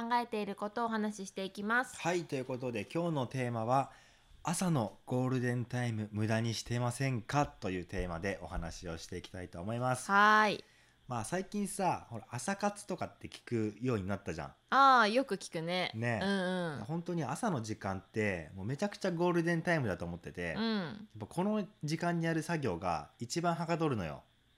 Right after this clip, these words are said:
Speaker 1: あー、そう、そうなんだ。
Speaker 2: さやかさんはずっと寝てるから分かんないと思うけど。
Speaker 1: 私はもうなんか時間が、<laughs> 朝はもうギリギリまで寝ていたいタイプなのであんまり分からない。
Speaker 2: そうだよね。
Speaker 1: うん。
Speaker 2: で、あの、ほんと社会人だったら頃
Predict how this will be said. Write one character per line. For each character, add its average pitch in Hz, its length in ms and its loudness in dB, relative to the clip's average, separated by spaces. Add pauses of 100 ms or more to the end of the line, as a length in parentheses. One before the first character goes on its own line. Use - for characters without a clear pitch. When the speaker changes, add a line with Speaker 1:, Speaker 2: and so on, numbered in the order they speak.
Speaker 1:
あ 185 800 2
ー、 185 40 -4
そ 202 240 -2
う、 175 140 -4
そ 196 220 -4
う 180 40 -2
な 151 100 -2
ん 139 80 -8
だ。 117 340 -2
Speaker 2:
さ - 160 -4
や 139 80 0
か 123 80 -4
さ 107 120 -6
ん 92 60 -4
は 90 120 -4
ず 104 140 -8
っ 104 40 -12
と 117 80 -4
寝 113 120 -2
て 127 100 0
る 120 80 2
か 98 100 -2
ら 90 60 -4
分 90 100 -6
か 107 100 -2
ん 104 40 -4
な 95 80 -4
い 82 40 -8
と - 160 -12
思 127 120 -6
う - 40 -18
け - 120 -2
ど。 190 160 -6
Speaker 1:
私 190 240 2
は 190 180 6
も 180 220 -2
う 165 100 -2
な 165 200 -2
ん 156 40 -8
か 170 120 -2
時 175 180 -2
間 233 320 6
が、 240 320 8
<laughs> - 0 -
朝 254 280 10
は 190 200 8
も 196 140 0
う 202 60 0
ギ 220 180 0
リ 285 120 8
ギ 294 140 6
リ 294 100 4
ま 294 140 6
で 254 80 4
寝 214 140 2
て 208 180 4
い 208 80 0
た 208 120 6
い 196 80 4
タ 190 120 4
イ 185 60 2
プ 175 100 -4
な 160 120 0
の 156 60 -4
で 147 80 -2
あ 156 60 2
ん 156 60 -2
ま 160 80 -2
り 160 60 -2
分 165 160 -4
か 151 120 -2
ら 156 80 -2
な 156 180 -2
い。 139 60 -2
Speaker 2:
そ 127 120 2
う 104 40 0
だ 87 100 -4
よ 85 60 -8
ね。 90 240 -4
Speaker 1:
う - 80 -2
ん。 170 580 -2 (200)
Speaker 2:
で、 104 520 -6 (120)
あ 110 100 -6
の、 110 80 -4
ほ 135 80 -4
ん - 20 -4
と 139 80 -4
社 165 140 -2
会 220 240 2
人 143 200 0
だ 104 100 2
っ - 100 -8
た 92 80 -6
ら 85 80 -2
頃 95 420 -4